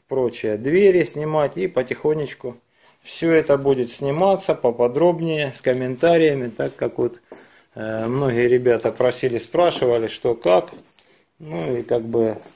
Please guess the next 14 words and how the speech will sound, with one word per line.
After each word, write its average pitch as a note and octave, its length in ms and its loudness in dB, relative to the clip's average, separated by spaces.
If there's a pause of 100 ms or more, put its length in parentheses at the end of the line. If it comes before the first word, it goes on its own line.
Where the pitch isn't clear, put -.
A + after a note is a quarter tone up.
(120)
просьба D3+ 420 4
была D3 300 6
все D#3 280 2
это C#3+ 300 2 (520)
разжевать C#3+ 960 4
поподробнее, F#3 1000 4 (720)
как C#3 240 2
это - 220 2
все C#3+ 220 -2
делается, D#3+ 560 4
с - 80 -6
комментариями C#3 960 0 (720)
и C3+ 80 -6
прочим. B2+ 560 -2